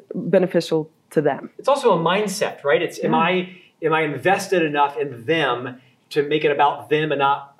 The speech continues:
Speaker 2: just about me?
Speaker 1: Yes. Yeah.
Speaker 2: Let's, let's keep going.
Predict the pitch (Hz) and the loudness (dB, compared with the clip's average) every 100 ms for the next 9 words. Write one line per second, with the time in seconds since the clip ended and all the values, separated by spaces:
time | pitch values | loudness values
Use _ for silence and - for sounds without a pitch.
0 | 117 117 - 135 190 190 - 202 180 - | -16 -12 -6 -6 -4 -6 -2 -4 -4 -12
1 | - _ _ _ _ _ _ 302 190 208 | -20 _ _ _ _ _ _ -6 -2 -2
2 | - - 160 147 175 - 131 123 196 | -6 -6 -6 -4 -4 0 0 0 -4